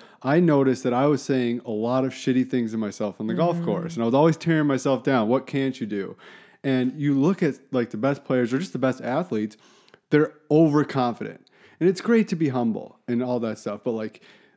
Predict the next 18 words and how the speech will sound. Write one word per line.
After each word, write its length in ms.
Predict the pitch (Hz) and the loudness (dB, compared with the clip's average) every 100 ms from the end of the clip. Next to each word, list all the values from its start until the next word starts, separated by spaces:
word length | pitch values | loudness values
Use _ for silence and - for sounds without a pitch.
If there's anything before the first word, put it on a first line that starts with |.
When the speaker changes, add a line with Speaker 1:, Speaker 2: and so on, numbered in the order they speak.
| _ | _
Speaker 1:
the 160 | 127 123 | -4 0
best 320 | 117 190 185 | 4 2 0
players, 560 | - 196 196 127 113 - 131 | 0 4 4 2 -2 -8 2
they're 160 | 165 | 2
telling 320 | 175 165 170 | 4 2 4
themselves 400 | 160 135 156 147 | 2 2 0 0
that 100 | 131 | 0
they're 160 | 113 135 | 2 2
the 80 | 123 | 4
best 440 | 135 117 - - | 2 0 -6 -10
and 160 | 117 117 | -4 2
they're 160 | 143 | 2
gonna 160 | 143 139 | 2 2
make 240 | 131 123 | 4 2
the 80 | 120 | 0
shot. 280 | 107 127 113 | -2 -4 -4
And, 120 | 127 | -2
like, 240 | 127 123 | -2 -2